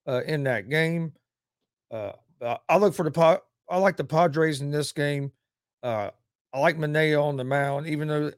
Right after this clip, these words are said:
I know he only has a six and six record, uh, but he has been pitching pretty good as well. I think the Padres offense and Soto and everybody's gonna get going.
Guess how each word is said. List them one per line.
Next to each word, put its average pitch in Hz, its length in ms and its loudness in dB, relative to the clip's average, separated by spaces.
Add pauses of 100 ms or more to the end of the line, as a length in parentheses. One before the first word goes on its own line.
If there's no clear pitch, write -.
I 170 80 -6
know 151 160 -2
he 156 80 0
only 151 180 -2
has 143 160 -2
a 127 60 -8
six - 300 -8
and 127 100 -12
six - 280 -8
record, 131 440 -6 (480)
uh, 120 100 -2
but 117 80 0
he 123 60 4
has 156 200 8
been 151 160 2
pitching 147 300 -2
pretty 139 240 -2
good 135 220 0
as 127 160 -4
well. 131 320 6
I 123 100 2
think 160 240 -6
the 151 60 -14
Padres 147 500 0
offense 139 560 -2
and 120 160 -12
Soto 143 400 0
and 143 80 -2
everybody's 135 380 -2
gonna 131 180 -4
get 113 240 -8
going. 135 400 -2